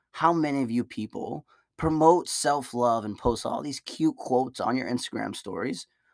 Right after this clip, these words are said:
but you talk very shitty to yourself? You talk very negative to yourself when you're looking in the mirror. When you're sad, you're talking negative to yourself.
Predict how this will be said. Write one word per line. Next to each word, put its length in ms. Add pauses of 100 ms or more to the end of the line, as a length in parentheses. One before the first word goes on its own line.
(160)
but 160
you 100
talk 400
very 320
shitty 440
to 120
yourself? 460
You 80
talk 300
very 300
negative 580 (220)
to 100
yourself 500
when 100
you're 120
looking 200
in 80
the 60
mirror. 320 (240)
When 220
you're 140
sad, 720 (480)
you're 100
talking 440
negative 380
to 140
yourself. 520